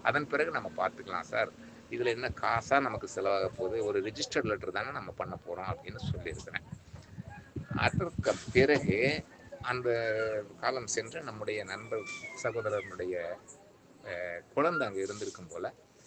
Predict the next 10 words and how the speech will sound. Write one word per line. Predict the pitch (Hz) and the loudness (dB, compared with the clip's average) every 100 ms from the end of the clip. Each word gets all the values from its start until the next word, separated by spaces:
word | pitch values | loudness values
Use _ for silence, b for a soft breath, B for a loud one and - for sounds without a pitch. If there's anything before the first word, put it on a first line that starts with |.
| - - - | -20 -20 -10
அந்த | 104 | -6
குழந்தைகிட்ட | 95 98 120 120 104 | 0 0 2 2 2
கேட்டேன், | - 90 - 104 - - - - - - - - | 2 0 -2 -8 -8 -18 -20 -20 -20 -20 -20 -20
"என்னம்மா?" | - 92 101 101 110 123 - - | -10 -6 -4 -4 -6 -6 -10 -10
அப்ப, | 95 - | -8 -6
அப்ப, | 95 101 | -6 -6
அப்ப | 101 101 101 92 95 | -6 -4 -4 -4 -2
ஆறுதல் | 110 110 101 | -2 -2 -4
சொன்னேன். | - 95 90 120 - - - - - - - | -4 -8 -8 -10 -14 -20 -20 -20 -20 -20 -18
அஹ், | 101 95 95 | -10 -8 -8